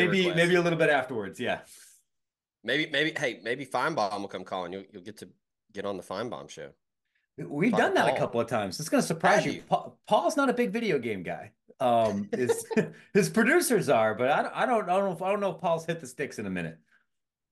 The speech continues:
Speaker 2: All right. Well, uh, hey, y-, you know, maybe, maybe College Game Day will come calling. You, you'll get to do a, maybe you'll get a, a full, you know, feature piece about
Speaker 1: That'd be
Speaker 2: everything you
Speaker 1: fun.
Speaker 2: did.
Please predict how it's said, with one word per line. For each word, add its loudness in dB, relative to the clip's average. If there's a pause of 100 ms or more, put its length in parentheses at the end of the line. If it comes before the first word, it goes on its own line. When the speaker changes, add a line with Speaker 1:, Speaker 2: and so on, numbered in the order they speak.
(360)
Speaker 2:
All -10
right. -6
Well, -4
uh, -2
hey, -4 (100)
y-, -20 (120)
you -8
know, -6 (160)
maybe, -2
maybe -2
College -2
Game -2
Day 0
will -4
come -10
calling. -8
You, -10
you'll -14
get -8
to -16
do -4
a, -8 (440)
maybe -12
you'll -8
get -4
a, -6 (580)
a -16
full, -6
you -6
know, -4
feature -10 (140)
piece -12
about -6 (340)
Speaker 1:
That'd -10
be -4
Speaker 2:
everything -2
you -4
Speaker 1:
fun. -2
Speaker 2:
did. -6